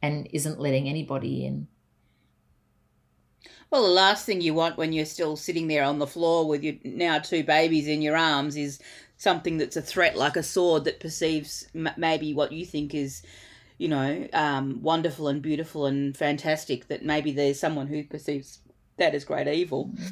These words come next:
Speaker 2: I can imagine why you'd be absolutely terrified.
Speaker 1: But it's interesting because she, you know, she still makes the choice. She makes the choice to say, "I'm one of twins." And she makes the choice,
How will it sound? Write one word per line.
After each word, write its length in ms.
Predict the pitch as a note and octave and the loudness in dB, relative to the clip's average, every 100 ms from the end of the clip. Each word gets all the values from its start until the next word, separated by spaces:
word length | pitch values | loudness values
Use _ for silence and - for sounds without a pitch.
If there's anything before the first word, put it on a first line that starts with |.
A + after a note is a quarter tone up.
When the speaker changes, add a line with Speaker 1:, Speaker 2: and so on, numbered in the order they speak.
| - _ - | -12 _ -6
Speaker 2:
I 80 | E3 | -4
can 160 | E3 | -4
imagine 440 | D#3 E3+ E3 E3 D#3+ | -6 -6 -4 -4 -2
why 260 | D#3+ D#3+ | -2 0
you'd 220 | E3 E3 | -2 -6
be 120 | D#3+ F3 | -2 -2
absolutely 520 | - - G#3 B3 B3 | -2 -4 -4 -4 -6
terrified. 500 | C3+ - C#3 B2+ - - - | -8 -10 -8 -8 -8 -12 4
Speaker 1:
But 100 | E4+ | 8
it's 160 | E4+ - | 8 6
interesting 580 | D4+ E4 F4 - A#3 | 2 4 4 4 4
because 300 | G3 G#3 A#3+ | 4 2 2
she, 220 | A3+ A#3+ A3+ | 2 2 2
you 180 | A#3 | 4
know, 140 | A3+ F#3 | 4 4
she 200 | F#3 A3+ | 2 0
still 320 | A3 - D4+ | 0 0 4
makes 400 | C4+ B3 B3 - | 6 6 4 0
the 120 | G#3+ | -2
choice. 640 | G#3 - B3+ F3 D3 - - _ _ | 0 2 2 2 0 -8 -12 _ _
She 180 | - - | -4 4
makes 320 | A#3 B3+ A#3 | 6 6 2
the 100 | - | 0
choice 520 | B3 - B3+ G#3+ F3+ - | 0 2 4 4 2 -2
to 120 | F#3+ | -2
say, 420 | - F#3+ F#3 F#3 F#3 - - - | 4 4 6 2 -2 -16 -20 0
"I'm 200 | F#3 F#3 | 4 6
one 160 | F3 F3 | 6 4
of 120 | E3+ | 0
twins." 520 | - F3 D#3+ D3 D3 | -2 0 0 -2 -6
And 200 | - G3+ | -2 -2
she 160 | G3+ A#3 | 2 2
makes 360 | A3+ A3+ A3+ - | 4 2 0 -2
the 100 | G#3+ | -4
choice, 640 | - C4 G#3+ D#3 - - | 0 2 2 0 -6 -14